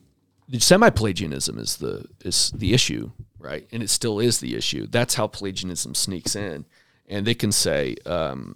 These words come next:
"Well, that's just, you know, you niche reform people or whatever." But no, no,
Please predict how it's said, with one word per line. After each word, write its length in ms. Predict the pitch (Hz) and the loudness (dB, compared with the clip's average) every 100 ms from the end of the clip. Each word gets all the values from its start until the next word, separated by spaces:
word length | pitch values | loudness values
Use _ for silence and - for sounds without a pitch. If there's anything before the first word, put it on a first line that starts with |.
| _ - | _ -12
"Well, 140 | 107 | -6
that's 260 | 95 87 - | -4 -2 -2
just, 240 | 78 - _ 123 | -4 -8 _ -14
you 100 | 73 | -10
know, 160 | 69 | -8
you 360 | 73 87 80 76 | -8 -6 -4 -4
niche 340 | 76 73 - | -4 -4 -6
reform 320 | 69 - 80 | -8 -4 -4
people 300 | - - - | -4 -10 -8
or 40 | 69 | -8
whatever." 380 | 67 - - - | -8 -8 -8 -8
But 240 | - - - | -8 -10 0
no, 200 | 165 196 | 0 2
no, 180 | 85 | -2